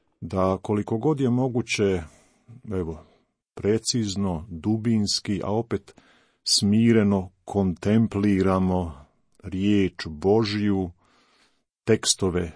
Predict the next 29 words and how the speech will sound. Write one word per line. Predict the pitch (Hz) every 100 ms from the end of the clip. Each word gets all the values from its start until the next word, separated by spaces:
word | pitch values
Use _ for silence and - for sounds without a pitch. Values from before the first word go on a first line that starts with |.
| _ _
evanđelja, | 95 90 104 110 98 87 85
radosne | 87 101 95 85 90
vijesti, | 85 101 131 135 - 117 - - - _ _
a | 123
posebno | 123 196 165 156 143
nam | 135
je | 135
rado | 147 135
što | - 123
se | -
na | 127 127
taj | 120
način | 117 120 131 - 117 104 - - _ -
nastavlja, | 110 110 - - 101 95 92
evo, | 95 87
suradnja | - - 90 92 98 101 98 95 90 80 - _ -
našega | 85 85 - 82 82 82 - _ _ _ _ _ _ _ _ _ _ _ _ _ -
Filozofsko-teološkog | 90 101 98 - 92 - 101 98 98
instituta | 87 85 92 - 104 123 - 107
Družbe | 101 110 104 110
Isusove, | 117 - 120 - 110 101 90 76 - -
koji | - 92 87
je | 85 82 _
s | - -
jedne | 95 95
strane, | 92 - 95 92 95
evo, | 90
povezan | - 101 101 95 85 87
sa | 85 - 90